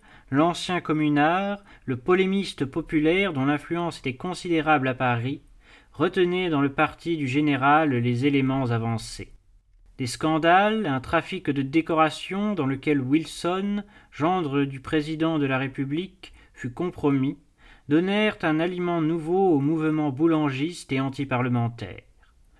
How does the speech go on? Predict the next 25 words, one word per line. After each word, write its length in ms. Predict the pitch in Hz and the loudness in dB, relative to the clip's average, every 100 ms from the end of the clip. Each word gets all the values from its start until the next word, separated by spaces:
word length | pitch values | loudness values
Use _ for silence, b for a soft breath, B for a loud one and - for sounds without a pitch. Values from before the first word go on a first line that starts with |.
| _ | _
En 80 | 127 | -2
décembre 500 | 151 147 202 196 151 | 0 0 -2 0 0
dix-huit 240 | 147 160 | 0 -4
cent 180 | 156 175 | -4 -4
quatre-vingt-sept, 920 | 156 139 139 135 123 156 180 _ - b b b | -4 -4 -2 -2 -2 -4 -6 _ -20 b b b
la 100 | 127 | -4
Chambre, 540 | 117 151 165 190 196 - | 0 0 0 -2 -6 -8
voyant 400 | 120 160 180 175 | -2 0 2 0
le 80 | 160 | 0
péril, 640 | 160 143 151 180 190 196 - b b | 0 0 0 -2 -4 -8 -12 b b
obligeait 460 | 170 180 190 190 190 | -2 0 0 0 0
Jules 200 | 180 175 | -2 -2
Grévy 400 | 160 175 175 170 | 0 0 0 0
à 60 | |
se 120 | 147 143 | 0 0
démettre, 760 | 139 135 139 - - - - b b b | 0 0 0 -4 -12 -20 -20 b b b
et 80 | 131 | -4
le 80 | 135 | -4
Congrès 540 | - 196 185 165 190 165 | -2 -2 0 0 2 4
élut 280 | 151 175 160 | 2 0 -2
à 100 | 127 | -2
sa 180 | 147 | -4
place 400 | 143 170 170 - | -2 0 -2 -2
Sadi 400 | 120 - 170 165 | -8 -4 -4 -4
Carnot, 640 | - 151 131 127 131 147 | -2 0 0 0 0 -2